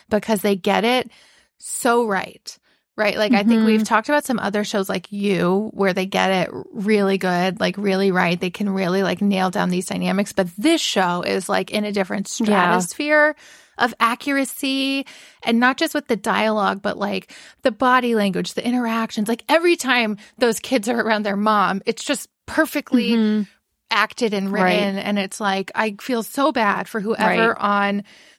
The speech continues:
Speaker 1: this team has a mother <laughs> like this, because, like, there's, that's the only way you know,
Speaker 2: Mm-hmm.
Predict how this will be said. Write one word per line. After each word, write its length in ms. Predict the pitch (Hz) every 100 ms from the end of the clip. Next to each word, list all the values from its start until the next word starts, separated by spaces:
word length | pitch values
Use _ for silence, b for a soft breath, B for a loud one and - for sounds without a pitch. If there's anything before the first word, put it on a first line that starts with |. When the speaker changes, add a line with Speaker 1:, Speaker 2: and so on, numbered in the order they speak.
| -
Speaker 1:
this 260 | 247 220
team 360 | - - 226 208
has 160 | 214 208
a 40 |
mother 280 | 202 202 -
<laughs> 40 | 202
like 260 | 226 226 -
this, 360 | 262 214 -
because, 360 | - 233 269 220
like, 260 | 226 214
there's, 200 | - 226 -
that's 320 | 220 240 -
the 100 | - -
only 260 | 254 285
way 140 | 269 247
you 160 | 233
know, 520 | 226 240 214 196 202 220
Speaker 2:
Mm-hmm. 300 | 226 233